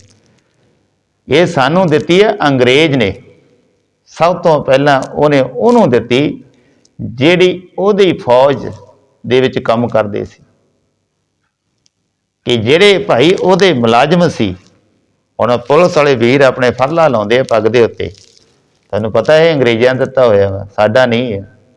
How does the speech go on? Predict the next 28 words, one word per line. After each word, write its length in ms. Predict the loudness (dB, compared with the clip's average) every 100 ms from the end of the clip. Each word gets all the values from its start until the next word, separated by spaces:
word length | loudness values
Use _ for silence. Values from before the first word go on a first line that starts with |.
| _ _ _ _ -6
ਅਸੀਂ 220 | -2 -2
ਫਿਰ 260 | 0 2 2
ਵੀ 180 | 0 -2
ਉਹ 340 | -2 0 2
ਗੁਲਾਮੀ 460 | 0 0 0 0 0
ਨੂੰ, 220 | -2 -8 _ _ _ _ _ _ _
ਭਾਵ 320 | 0 2 2
ਉਹਨਾਂ 440 | 0 -2 0 2 4
ਦੇ 120 | 4
ਹੁਕਮ 480 | 4 0 0 2 2
ਅੱਜ 140 | 2
ਵੀ 160 | 2 2
ਮੰਨਦੇ 440 | 0 0 0 0 -2
ਆ। 120 | -8 -16 _ _ _ _ _ _ _ _ _
ਮੰਨਣਾ 360 | -6 0 0 0
ਸੀ 180 | 0 0
ਦਸਮੇਸ਼ 520 | 0 0 0 0 -2
ਪਿਤਾ 280 | -6 -6 -6
ਦਾ 180 | -10 -12 _ _ _ _ _ _ _ _ _ _ _ _ _ _ _ _ _
ਕਿ 100 | -4
ਜਿਸ 300 | 0 0 -2
ਦਮਾਲੇ 540 | -2 0 2 2 2 2
ਦੀ 180 | 0
ਸ਼ੁਰੂਆਤ 540 | 0 0 2 0 0 -2
ਬਾਬਾ 360 | 0 0 0
ਫਤਿਹ 340 | 0 -2 0 0
ਸਿੰਘ 240 | 0 -4
ਜੀ 200 | -4 -4